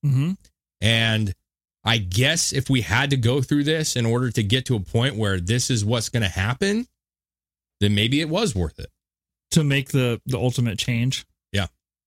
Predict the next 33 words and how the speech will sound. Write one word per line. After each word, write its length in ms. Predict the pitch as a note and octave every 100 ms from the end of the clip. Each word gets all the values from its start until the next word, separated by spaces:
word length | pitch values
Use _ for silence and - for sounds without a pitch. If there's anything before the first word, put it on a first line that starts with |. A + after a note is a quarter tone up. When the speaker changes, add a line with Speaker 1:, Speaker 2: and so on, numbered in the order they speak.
| _ _ _ _ _ _ _ _ -
Speaker 2:
It's 220 | A#2 -
time 440 | - C3+ C#3+ F3
to 80 | E3+
Speaker 1:
It's 60 | F3+
Speaker 2:
get 40 | D3+
Speaker 1:
the 60 |
Speaker 2:
rid 220 | C3 B2
of 140 | B2+ A2
these 160 | G#2 -
slimy 500 | - A2 A2 A#2 G#2
fucks 560 | - F#2+ E2+ - - _ -
out 200 | G2+ G2+
of 100 | G2
our 220 | F#2+ F#2+ F#2+
Speaker 1:
It's 80 |
the 60 | F2+
Speaker 2:
government. 360 | C3+ D#2 B2+ -
Speaker 1:
precipice. 760 | D#3 F#3+ C#3 A#2 A2 - - _ _ _ _ _ -
Speaker 2:
And, 380 | G#2 A2 A2 F#2+ - D#2+
uh, 40 | G#2 A2+ G#2 G#2+
d-, 160 | A#2 -
hold 300 | - C3 C#3+
them 120 | D3+
accountable 480 | C3+ C#3+ D#3+ F#3 - _ -
and 160 | G#2
hold 200 | G2+ C#3+
the 60 | C#3
media 320 | B2 F2+ D2+
accountable. 420 | - D2 C2 B1 - _ - - _ _ - - _ _ _ _ -
Speaker 1:
Nobody 600 | C#3 E3 F#3 F#3+ F3+ - _ _ _ _ _ _ _ _ _ _ _ _ _ _ _ -
ever 260 | D#3 D#3+ D3+
makes 340 | C#3+ C#3 -
a, 140 | C3